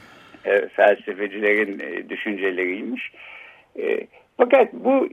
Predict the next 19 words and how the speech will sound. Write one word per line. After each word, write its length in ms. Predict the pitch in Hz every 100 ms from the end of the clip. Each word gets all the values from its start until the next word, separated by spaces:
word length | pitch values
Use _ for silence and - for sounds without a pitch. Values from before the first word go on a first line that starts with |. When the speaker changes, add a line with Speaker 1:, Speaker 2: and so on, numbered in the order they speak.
| _ -
Speaker 2:
ikiye 340 | 175 - 247 262
ayırma, 600 | 240 196 185 175 196 226
yani 480 | 180 156 156 151
nesnel 420 | 143 143 - 202 208
kısmıyla 540 | 185 - 160 151 147
öznel 480 | 143 143 139 180 175
kısmını, 680 | - 160 - 147 143 143 277 _ _ _ -
e, 100 | 120 113 113 110 110 - - - - - - - - - - _ -
önce 340 | 143 165 160
ayırıp 360 | 135 131 175 185
sonra 320 | 160 147 165
bir 140 | 156 160
arada 420 | 143 127 120 110
düşünme 580 | 113 - 135 156 165 - -
konusunun 640 | 123 127 - 180 240 240
aslında 760 | 185 - - 175 175 196 240 226 - _ _ -
bütün, 500 | 139 - 247 214 -
e, 80 | 127 120 113 110 107 107 - 123 104
duyulara 720 | 117 117 113 113 117 113